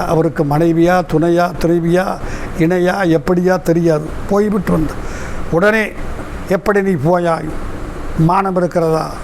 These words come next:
நாணம் இருக்கிறதா? எப்படி தி மு க காரனாகி நீ எங்கே போகலாம்?" அவர் எம் பி பதவியை ராஜினாமா செய்துவிட்டு கட்சியை விட்டும் போய்விட்டார். இது எல்லாம்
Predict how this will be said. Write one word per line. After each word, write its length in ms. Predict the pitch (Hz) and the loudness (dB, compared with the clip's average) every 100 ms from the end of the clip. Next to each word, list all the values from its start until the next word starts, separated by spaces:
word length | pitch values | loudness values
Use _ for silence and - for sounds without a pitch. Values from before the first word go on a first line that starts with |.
| - | -2
நாணம் 300 | 170 185 185 | 0 0 0
இருக்கிறதா? 560 | 175 170 165 160 160 160 - - - - - - - | 0 0 0 0 -4 -6 -8 -10 -8 -6 -6 -6 -4
எப்படி 300 | - 180 202 | -2 0 -2
தி 160 | 170 214 | 0 0
மு 160 | 208 180 | 0 0
க 180 | 196 165 | 0 0
காரனாகி 420 | 180 180 156 175 | 0 0 2 2
நீ 80 | 170 | 2
எங்கே 240 | 165 160 | 2 2
போகலாம்?" 640 | 139 151 147 147 139 - - - - - - - - - - - - - - - - - - - - - | 4 2 0 -2 -6 -6 -8 -4 -2 -2 -6 -8 -8 -8 -8 -6 -6 -4 -4 -4 -6 -6 -8 -8 -6 -4
அவர் 300 | 160 151 127 - - - - | 0 0 0 -2 -8 -6 -2
எம் 220 | 165 175 180 | 0 2 2
பி 160 | 202 | 2
பதவியை 480 | 170 185 170 170 170 | 2 0 2 2 2
ராஜினாமா 600 | 151 160 165 170 170 180 | 2 2 2 0 0 -2
செய்துவிட்டு 640 | 156 160 156 156 - 202 - - - - - - - | 0 0 2 -2 -2 -2 -4 -8 -10 -8 -8 -8 -2
கட்சியை 380 | 156 - 175 165 | -2 0 0 0
விட்டும் 320 | 156 175 202 - - - - - - - | 0 -2 -2 -6 -8 -8 -8 -8 -6 -2
போய்விட்டார். 640 | 156 139 127 - 139 - - - - - - - - | 0 0 -2 -2 -4 -4 -4 -2 0 0 2 2 2
இது 240 | 160 156 156 | 2 2 2
எல்லாம் 540 | 175 196 214 226 247 | 2 2 2 2 -2